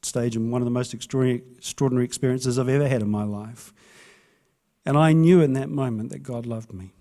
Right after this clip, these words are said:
that God had forgiven me. And I got up out of my bed and I knelt beside the bed and I asked God to come into my life and to forgive me. And I understood for that moment the cross,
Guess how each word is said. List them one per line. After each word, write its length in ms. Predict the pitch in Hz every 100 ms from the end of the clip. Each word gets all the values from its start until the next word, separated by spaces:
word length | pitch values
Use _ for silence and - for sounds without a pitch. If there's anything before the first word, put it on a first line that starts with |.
| _ _ _ - _ _ _ _ -
that 80 | 127
God 240 | 127 131
had 100 | 127
forgiven 500 | - 123 123 117 107
me. 200 | 101 95 98 _ - _ _ _ _ _ _ _ _ _ _ _ _ _ _ -
And 100 | 117
I 20 |
got 140 | 117
up 140 | 131 139
out 160 | 135
of 60 | 131
my 120 | 123
bed 300 | 117 127 123
and 100 | 120
I 160 | 117 117 - _
knelt 320 | - 127 139 139
beside 360 | 120 139 123
the 40 | 120
bed 240 | 127 127
and 140 | 123
I 80 | 117
asked 400 | 120 127 120 -
God 260 | 127 120 110
to 40 |
come 220 | 104 123 113
into 180 | 104
my 140 | 113 107
life 340 | 107 107 -
and 80 | 107
to 80 | 104
forgive 380 | - 101 110 104
me. 160 | 104
And 80 | 110
I 100 | 104 - - _ _
understood 600 | 160 151 156 - - 151
for 280 | - - 120
that 220 | 123 123
moment 380 | 131 123 110 104
the 80 | -
cross, 680 | - 131 117 92 - -